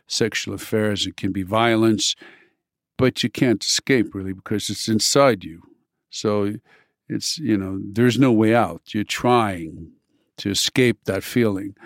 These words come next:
So when I came back, started moving back to America because to, to, for financial reasons and for career reasons, I, I started doing therapy here in L A, and I,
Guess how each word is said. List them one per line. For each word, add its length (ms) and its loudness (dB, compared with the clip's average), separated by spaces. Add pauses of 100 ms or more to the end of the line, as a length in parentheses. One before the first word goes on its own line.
(440)
So 400 2
when 260 6
I 140 4 (220)
came 220 4
back, 280 4 (340)
started 380 2
moving 280 4
back 220 -2
to 120 -4
America 500 2
because 500 -6
to, 260 -6 (100)
to, 280 -6 (340)
for 120 -4
financial 580 4
reasons 500 -2
and 140 -6
for 300 -8 (640)
career 340 2
reasons, 480 2
I, 280 0 (1080)
I 80 -4
started 340 2
doing 180 0
therapy 420 2
here 140 0
in 100 2
L 200 2
A, 200 2
and 120 0
I, 260 -2